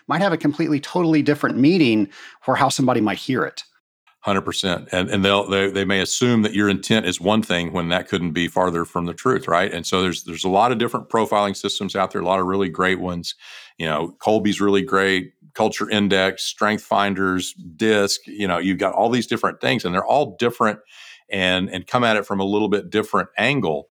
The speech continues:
Speaker 2: But those are all good exercises for the visionary integrator duo or for the whole leadership team to go through, like you said, and really understand, "All right, you know, we're all different."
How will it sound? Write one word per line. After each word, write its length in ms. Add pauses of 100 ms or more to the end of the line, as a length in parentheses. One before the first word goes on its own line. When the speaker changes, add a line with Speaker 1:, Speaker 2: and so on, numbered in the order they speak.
(140)
Speaker 2:
But 180
those 200
are 120
all 280
good 180
exercises 800
for 200
the 120
visionary 440
integrator 400
duo 540
or 140
for 160
the 100
whole 220
leadership 520
team 340
to 120
go 200
through, 280
like 220
you 60
said, 420 (340)
and 140
really 260
understand, 480
"All 80
right, 200 (100)
you 80
know, 80
we're 220
all 340 (160)
different." 300